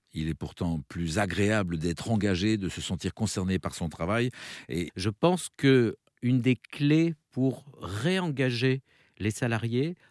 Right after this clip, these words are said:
Speaker 2: redonner du sens, euh, amener à se poser ces questions sur, euh, vie privée, vie personnelle, passe par les managers de, de proximité. Il y a un vrai travail à faire concernant le middle management.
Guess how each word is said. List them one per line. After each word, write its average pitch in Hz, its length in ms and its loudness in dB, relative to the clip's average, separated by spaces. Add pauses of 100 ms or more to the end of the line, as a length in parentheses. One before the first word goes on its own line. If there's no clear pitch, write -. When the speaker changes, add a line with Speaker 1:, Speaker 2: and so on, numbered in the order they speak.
Speaker 2:
redonner 151 880 2
du 117 220 -6
sens, 123 600 -4 (340)
euh, 113 160 -2
amener 143 340 6
à 143 100 4
se - 160 -2
poser 143 280 -2
ces 147 140 -2
questions 143 500 -2
sur, 135 500 0
euh, 104 60 2
vie 110 160 -4
privée, 127 360 -2
vie 113 220 -4
personnelle, 123 480 -4 (140)
passe 151 260 2
par 110 180 -2
les 113 120 2
managers 110 560 0
de, 95 160 -2 (340)
de - 80 2
proximité. 110 720 -2
Il 117 80 -2
y 110 60 0
a 107 80 2
un 107 80 2
vrai 107 320 0
travail 120 560 -2 (260)
à 107 140 0
faire 123 360 -2 (200)
concernant 110 500 0
le 104 140 2
middle 110 500 4
management. 90 680 -2